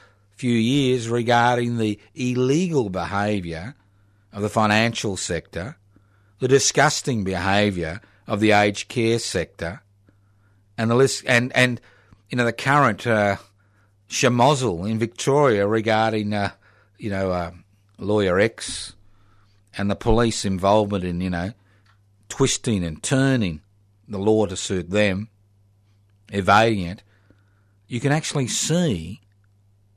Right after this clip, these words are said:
what happens when people just sit back and say,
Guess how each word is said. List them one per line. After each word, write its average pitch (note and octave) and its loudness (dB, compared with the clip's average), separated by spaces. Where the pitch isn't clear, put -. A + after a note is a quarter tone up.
what A2 -2
happens A#2 -6
when A#2+ -2
people C3+ 0
just B2 -2
sit - -4
back B2+ -4
and A#2+ -4
say, B2 -4